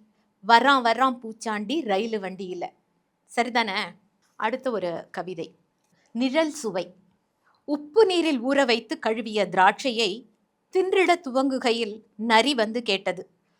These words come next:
நாலைந்து ஆய்ந்து கொடுத்தேன். புலி வந்தது. சிறு கொத்தை ஈந்தேன். குட்டிக்கரணம் இட்டவாறு குரங்கு வந்ததை தொடர்ந்து ஆடு, மாடு, கோழி, பூனை, இப்படி உருமாற்ற படையெடுப்புகள்.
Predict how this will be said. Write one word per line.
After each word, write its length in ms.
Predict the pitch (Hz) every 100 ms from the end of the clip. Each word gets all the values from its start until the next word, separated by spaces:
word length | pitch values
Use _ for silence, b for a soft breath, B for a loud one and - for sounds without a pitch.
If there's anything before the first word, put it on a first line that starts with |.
| _
நாலைந்து 680 | 214 214 240 254 240 220 285
ஆய்ந்து 340 | 202 220 240
கொடுத்தேன். 440 | 233 185 185 175 165 _ _ _ _ _ _
புலி 280 | - 349 381
வந்தது. 540 | 285 247 226 202 - _ _ _
சிறு 400 | - - 349 381 381
கொத்தை 240 | 220 -
ஈந்தேன். 540 | 240 214 202 185 180 - _ _ _ _ _ _ -
குட்டிக்கரணம் 580 | 381 453 440 359 320
இட்டவாறு 600 | 294 294 277 247 240 277
குரங்கு 400 | - 302 349 349
வந்ததை 400 | 254 214 214 196
தொடர்ந்து 720 | 202 202 214 233 254 196 254 _ _ _
ஆடு, 460 | 196 214 233 240 240
மாடு, 520 | 220 214 220 220 240
கோழி, 500 | 240 240 240 240 240
பூனை, 600 | - 233 233 220 233 _ _ _ -
இப்படி 460 | 240 220 208 214 -
உருமாற்ற 500 | 247 262 262 - 269
படையெடுப்புகள். 800 | 233 185 190 185 185 170 156